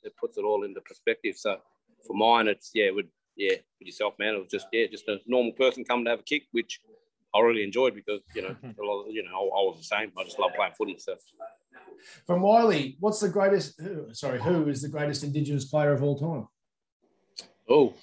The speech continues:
Speaker 1: is that for me or Swanee?
Speaker 3: Yeah,
Speaker 1: Yeah,
Speaker 3: well, you can go
Speaker 1: yeah, for
Speaker 3: first
Speaker 1: me.
Speaker 3: and then, then Ben.
Speaker 1: Um, shit. Good, Goodsy stands out only because, you know, he was in sort of my era and, and I got to watch him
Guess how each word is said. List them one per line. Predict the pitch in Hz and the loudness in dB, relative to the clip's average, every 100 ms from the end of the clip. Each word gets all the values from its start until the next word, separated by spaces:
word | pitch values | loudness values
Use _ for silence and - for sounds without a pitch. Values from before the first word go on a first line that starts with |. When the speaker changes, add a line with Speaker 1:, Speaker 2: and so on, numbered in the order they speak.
| - - - _ _ _ - _ - - _ _ _ _ _ | -18 -18 -20 _ _ _ -20 _ -20 -20 _ _ _ _ _
Speaker 1:
is | 180 | -2
that | 113 120 | -2 0
for | |
me | 123 175 | 4 6
or | 147 104 - | 6 4 -4
Swanee? | - 135 165 | -2 2 4
Speaker 3:
Yeah, | 170 139 127 | 6 6 4
Speaker 1:
Yeah, | 175 | 4
Speaker 3:
well, | 180 185 | 6 6
you | 170 | 6
can | 143 | 4
go | 143 | 2
Speaker 1:
yeah, | |
for | 165 | 2
Speaker 3:
first | 151 151 | 0 -2
Speaker 1:
me. | |
Speaker 3:
and | 160 | -2
then, | 131 127 120 | -8 -14 -16
then | 135 127 | -16 -6
Ben. | 120 | -2
Speaker 1:
Um, | 117 120 117 110 101 _ _ _ _ _ _ _ _ - _ _ _ _ _ _ | 0 2 0 -4 -10 _ _ _ _ _ _ _ _ -20 _ _ _ _ _ _
shit. | - 139 - _ _ _ - - | -2 -2 -2 _ _ _ -20 -14
Good, | 147 123 147 - - | -10 0 0 0 0
Goodsy | 160 131 110 | 0 0 -8
stands | - 120 110 107 | 2 4 4 2
out | 123 | 2
only | 123 120 107 | 2 -2 -6
because, | 98 - 110 98 _ _ | -8 -4 -4 -6 _ _
you | 107 | -8
know, | 101 | -6
he | 95 98 | -6 -6
was | 98 90 | -6 -6
in | 98 95 82 | -6 -6 -6
sort | - 101 | -4 -4
of | 95 | 0
my | 101 101 | 0 4
era | 110 113 110 | 4 4 0
and, | 95 _ - | -8 _ -20
and | 95 92 73 87 | -20 -20 -20 -14
I | |
got | 95 92 | -10 -8
to | 92 | -6
watch | 101 - | -6 -6
him | 98 | -8